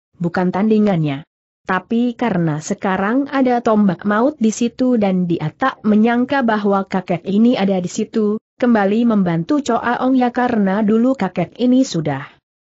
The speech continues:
dikabarkan pergi, maka dia marah dan membentak membabatkan senjatanya.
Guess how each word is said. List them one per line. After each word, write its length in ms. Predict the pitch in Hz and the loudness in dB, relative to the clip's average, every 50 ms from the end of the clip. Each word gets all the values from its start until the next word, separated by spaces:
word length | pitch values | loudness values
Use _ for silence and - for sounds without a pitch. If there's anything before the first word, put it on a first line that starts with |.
| _ _ - | _ _ -2
dikabarkan 800 | 190 185 - - 214 208 214 220 226 226 - 247 254 262 254 - | -2 -2 0 -2 0 0 0 0 0 -2 -2 -2 -2 -2 -2 -2
pergi, 320 | 202 185 160 165 165 160 | -2 -4 -4 -4 -4 -2
maka 320 | 160 151 - 277 269 247 | -2 -2 0 0 0 2
dia 160 | 240 233 - 220 | 2 0 0 0
marah 320 | 214 180 185 262 269 262 | 0 0 0 0 0 0
dan 240 | 247 202 190 185 180 | 0 2 2 2 2
membentak 480 | 180 175 175 170 170 165 - - - | 0 0 0 0 0 -2 -2 -2 -2
membabatkan 720 | 220 202 202 196 190 185 180 170 180 180 - - 240 226 220 | 0 2 2 2 2 2 0 -2 -4 -4 -6 -4 -2 -2 -2
senjatanya. 960 | 226 - - 180 180 170 185 180 180 180 208 208 220 214 185 151 139 151 - | -2 -2 -2 -2 0 0 0 -2 -2 -4 -4 -2 0 0 0 -2 -4 -8 -12